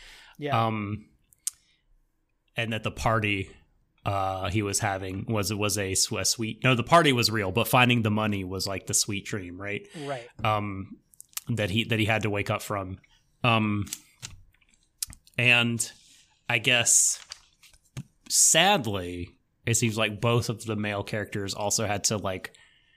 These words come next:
Speaker 2: <laughs> wake up from, like, I, I hate, I hate saying it that way because it makes it seem like it's inevitable when,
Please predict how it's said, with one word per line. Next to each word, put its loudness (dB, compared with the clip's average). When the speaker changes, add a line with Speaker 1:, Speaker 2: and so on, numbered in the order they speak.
Speaker 2:
<laughs> -2
wake 0
up 0
from, -2
like, 4
I, 4
I 6
hate, -4
I 2
hate 0
saying 6
it 0
that 4
way 2
because 0
it -2
makes 2
it -2
seem 2
like 0
it's 2
inevitable 0
when, 0